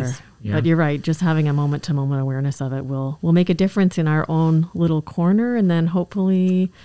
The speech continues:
Speaker 2: that will spread
Speaker 1: if that is a thousand and ten thousand and a hundred thousand and then a million coroners across this
Speaker 2: Yeah.
Speaker 1: country, very quickly we make that critical tipping point to making substantive change.
Speaker 2: Absolutely.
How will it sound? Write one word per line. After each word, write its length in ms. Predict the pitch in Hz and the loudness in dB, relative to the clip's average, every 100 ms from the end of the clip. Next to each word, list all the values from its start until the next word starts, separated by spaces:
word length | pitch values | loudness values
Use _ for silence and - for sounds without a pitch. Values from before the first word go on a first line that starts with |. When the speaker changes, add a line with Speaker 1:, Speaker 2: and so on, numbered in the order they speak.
| - - | -20 -6
Speaker 2:
that 160 | 180 175 | -4 0
will 120 | 170 | -2
spread 480 | - - 143 139 151 _ - | -4 -6 -4 -2 -4 _ -14
Speaker 1:
if 160 | - - | -12 -2
that 240 | 110 107 | 0 2
is 360 | 104 92 - - - | 0 0 -6 -10 -16
a 60 | |
thousand 720 | - 104 107 113 107 104 101 - | -6 -2 0 0 2 0 0 -4
and 140 | 113 110 | -6 -2
ten 220 | 120 113 | 0 2
thousand 440 | 107 101 101 92 | 0 -2 -2 -6
and 80 | 92 | -4
a 40 | |
hundred 400 | 104 - 113 101 | -6 0 0 0
thousand 380 | 101 95 98 101 | -4 -6 -4 -6
and 180 | - 101 | -6 -4
then 140 | 101 101 | -2 -2
a 40 | |
million 440 | 98 98 107 107 | -2 0 0 0
coroners 480 | 107 - 127 117 98 | -2 -2 -2 0 -2
across 400 | 104 - 85 82 | -6 -8 -10 -10
this 160 | - 95 | -8 -2
Speaker 2:
Yeah. 200 | 151 147 | 0 2
Speaker 1:
country, 360 | 139 - 92 101 | 0 -2 -6 -6
very 300 | 104 104 107 | -4 -4 -6
quickly 500 | - 110 - 87 95 | -8 -10 -8 -8 -6
we 200 | 101 98 | -6 -2
make 560 | 98 98 98 90 - - - | -2 0 0 -2 -6 -20 -10
that 240 | 104 85 - - | -8 -8 -10 -18
critical 500 | - 117 104 - 101 | -6 -4 -4 -6 -10
tipping 400 | - 165 - 110 | -6 -8 -2 -2
point 420 | 107 - 92 85 - | -2 -6 -6 -6 -10
to 240 | - - 92 | -10 -10 -6
making 500 | 95 95 - 98 98 | -2 -4 -4 -6 -6
substantive 1000 | - 98 - - 104 76 90 - 107 | -8 -8 -8 -8 -8 -8 -10 -14 -16
change. 580 | - - - - - - - _ - | -12 -12 -12 -14 -14 -16 -18 _ -4
Speaker 2:
Absolutely. 840 | 156 - 165 151 139 - 135 147 | -4 -2 -2 -2 -2 -2 -4 -4